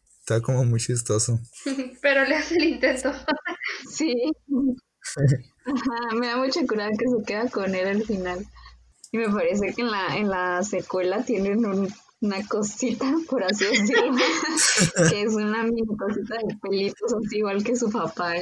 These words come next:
Speaker 3: Y yo como que, ¿cómo pasó eso?
Speaker 1: <laughs>
Speaker 2: Y luego, algo que también me había gustado mucho, eh, es el baile. El baile ese, am,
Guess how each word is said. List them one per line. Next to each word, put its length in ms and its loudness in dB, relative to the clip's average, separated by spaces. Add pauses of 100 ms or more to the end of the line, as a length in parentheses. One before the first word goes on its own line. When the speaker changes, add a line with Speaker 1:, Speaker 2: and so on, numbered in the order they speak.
Speaker 3:
Y 200 0
yo 80 0
como 220 0
que, 140 -4
¿cómo 260 -2
pasó 380 -2
eso? 380 2
Speaker 1:
<laughs> 360 -2 (340)
Speaker 2:
Y 120 4
luego, 180 2
algo 380 2
que 100 0
también 320 2
me 80 2
había 260 4
gustado 440 4
mucho, 320 2 (500)
eh, 160 6 (300)
es 120 2
el 140 4
baile. 640 2
El 80 -2
baile 480 2
ese, 800 2
am, 720 -4